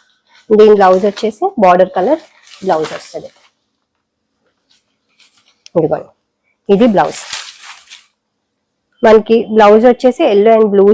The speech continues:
shade, మిక్స్డ్ షేడ్ వచ్చింది అనమాట బ్లౌజ్. కలర్ కాంబినేషన్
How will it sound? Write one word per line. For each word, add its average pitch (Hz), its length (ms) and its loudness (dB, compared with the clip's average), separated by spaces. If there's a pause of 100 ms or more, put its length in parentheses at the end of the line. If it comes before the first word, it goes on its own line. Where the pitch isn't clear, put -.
shade, 185 200 -2 (120)
మిక్స్డ్ - 320 -10
షేడ్ 190 240 -2
వచ్చింది - 320 -14
అనమాట 156 260 -8 (100)
బ్లౌజ్. 151 300 -6 (1800)
కలర్ 196 340 0
కాంబినేషన్ 208 540 2